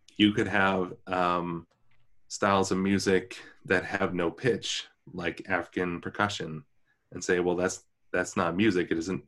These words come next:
you can't sing it." Um, well, you can't sing it. That guy can sing it just fine.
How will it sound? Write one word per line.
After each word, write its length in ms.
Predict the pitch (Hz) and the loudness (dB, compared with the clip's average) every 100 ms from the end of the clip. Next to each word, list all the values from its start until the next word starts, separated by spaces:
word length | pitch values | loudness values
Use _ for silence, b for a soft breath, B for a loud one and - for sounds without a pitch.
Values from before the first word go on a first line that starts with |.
| - | -4
you 120 | 95 | -4
can't 280 | - 95 - | -2 -6 -4
sing 260 | - 107 | 0 0
it." 180 | 78 76 _ _ _ _ _ _ _ - - - | 0 -10 _ _ _ _ _ _ _ -20 -20 -2
Um, 460 | 90 85 82 80 78 | 0 0 -2 -6 -4
well, 340 | 92 82 78 _ - - | 0 0 -2 _ -20 -10
you 260 | 92 143 | 2 2
can't 300 | 143 107 82 | 4 -2 -2
sing 220 | - 85 | -4 -2
it. 260 | 78 80 - _ _ _ _ - | 0 -2 -4 _ _ _ _ -4
That 240 | - 143 143 | 2 4 4
guy 160 | 104 | 2
can 160 | 95 92 | 2 -2
sing 200 | - 101 | 2 2
it 120 | 85 | 4
just 280 | 95 - - | 2 0 2
fine. 360 | 123 90 85 | 2 4 4